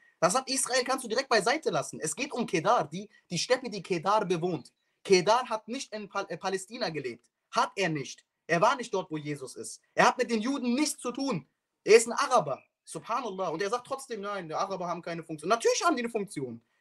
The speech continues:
Kedar ist der Sohn von Ismael. Bitte noch mal ganz runter.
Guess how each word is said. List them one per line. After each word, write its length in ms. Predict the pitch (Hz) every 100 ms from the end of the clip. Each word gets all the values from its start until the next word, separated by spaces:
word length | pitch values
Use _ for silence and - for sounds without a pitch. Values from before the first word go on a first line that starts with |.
| -
Kedar 480 | 220 165 233 320 -
ist 160 | -
der 100 | 185 151
Sohn 240 | 196 262 247
von 160 | 233
Ismael. 560 | 254 - 240 151 135 113 _ _ _ _ _
Bitte 240 | - - 226
noch 180 | 196 196
mal 100 | 180
ganz 220 | 185 185
runter. 260 | 220 269